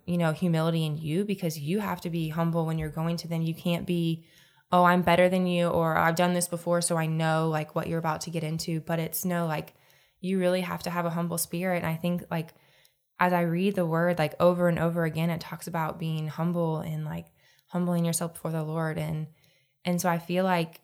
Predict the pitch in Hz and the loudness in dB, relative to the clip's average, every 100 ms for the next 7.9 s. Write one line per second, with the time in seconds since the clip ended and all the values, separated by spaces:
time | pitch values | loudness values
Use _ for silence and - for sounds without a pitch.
0 | _ _ - 160 175 185 170 165 160 165 | _ _ 2 2 2 0 0 2 2 2
1 | 165 165 - 165 165 170 165 165 156 175 | -2 -4 -2 -2 0 -2 -2 -4 -2 -2
2 | 175 170 170 - 160 180 170 165 - 170 | -2 -2 -4 -4 -8 -2 -2 -2 -6 -4
3 | 170 165 160 165 170 170 - 165 165 165 | 0 0 -2 -6 -4 -6 -4 -2 0 0
4 | 165 165 160 160 _ _ _ _ - 180 | -2 -2 -2 -4 _ _ _ _ -6 0
5 | 160 156 - 160 170 180 165 160 170 170 | 0 0 0 0 2 2 0 0 -2 0
6 | 156 156 - 165 - - _ - 175 - | 0 -2 -4 -4 -4 -6 _ -10 -6 0
7 | 170 175 185 - 170 - 170 175 165 | 2 2 0 -4 -4 -2 -2 0 -4